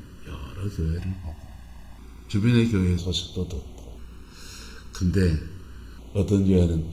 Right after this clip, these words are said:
목사님이 너무 센 거예요. 목사님이 너무 세서 장로님이 길을 못 펴요. 주로 어떤 교회냐? 개척교회에서 성공한 교회들.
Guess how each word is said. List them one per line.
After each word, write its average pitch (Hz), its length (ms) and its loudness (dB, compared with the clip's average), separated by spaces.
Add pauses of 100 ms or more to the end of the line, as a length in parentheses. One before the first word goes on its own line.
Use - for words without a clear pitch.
(220)
목사님이 104 680 4
너무 76 280 2
센 78 400 -4
거예요. - 160 -14 (1300)
목사님이 117 720 8
너무 90 300 6
세서 90 720 2 (400)
장로님이 101 680 6 (100)
길을 107 300 6
못 78 220 0
펴요. - 200 -8 (2250)
주로 90 240 0
어떤 101 240 2
교회냐? 78 320 0 (480)
개척교회에서 101 800 4
성공한 73 640 0
교회들. 67 240 -6